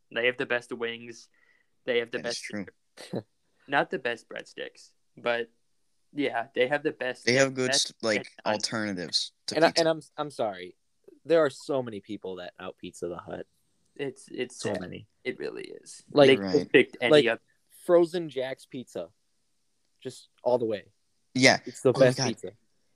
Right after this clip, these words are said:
Speaker 2: So there's a, I'm pretty sure it's Tombstone.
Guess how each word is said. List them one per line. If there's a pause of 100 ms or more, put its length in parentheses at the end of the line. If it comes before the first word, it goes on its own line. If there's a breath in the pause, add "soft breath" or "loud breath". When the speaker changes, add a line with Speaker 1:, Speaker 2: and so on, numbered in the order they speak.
(100)
Speaker 2:
So (240)
there's
a, (360)
I'm
pretty
sure
it's
Tombstone.